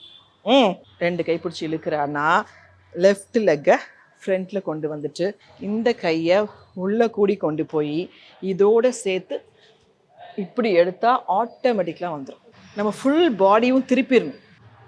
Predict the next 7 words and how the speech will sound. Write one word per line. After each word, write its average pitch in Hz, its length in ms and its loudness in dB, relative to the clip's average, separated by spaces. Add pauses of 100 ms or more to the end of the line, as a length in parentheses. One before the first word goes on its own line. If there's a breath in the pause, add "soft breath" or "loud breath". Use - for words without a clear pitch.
(160)
ஆ, 175 360 2 (1400)
ஈஸியா 226 540 -2
வந்துரும். 143 200 -12 (320)
அதே 262 340 6
இது 330 160 6
நம்மளை 269 140 8
விடலை 285 360 6